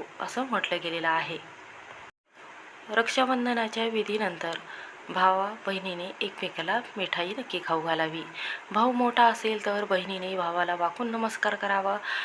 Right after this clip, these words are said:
व बहीण मोठी असल्यास भावाने बहिणीला वाकून नमस्कार करावा. रक्षाबंधन आटोपल्यानंतर भावाने वस्त्र, आभूषणे किंवा इच्छित भेटवस्तू बहिणीला देऊन तिच्या सुखी संसारासाठी,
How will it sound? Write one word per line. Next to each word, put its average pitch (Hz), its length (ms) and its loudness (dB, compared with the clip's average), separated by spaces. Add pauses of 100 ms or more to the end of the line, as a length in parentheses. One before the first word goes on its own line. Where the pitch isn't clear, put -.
(180)
व 254 100 10
बहीण 240 320 2
मोठी 202 320 0
असल्यास 175 520 2 (260)
भावाने 175 360 4
बहिणीला 185 480 -2
वाकून 220 400 -2
नमस्कार 180 460 0
करावा. 160 460 2 (1500)
रक्षाबंधन 240 800 2
आटोपल्यानंतर 202 840 2 (380)
भावाने 196 360 6
वस्त्र, 190 420 0 (600)
आभूषणे 202 540 2
किंवा 202 380 0
इच्छित 214 340 -2 (300)
भेटवस्तू 185 460 -2
बहिणीला 180 500 -2
देऊन 196 340 -2
तिच्या 196 420 -2
सुखी - 340 -8
संसारासाठी, 175 880 -2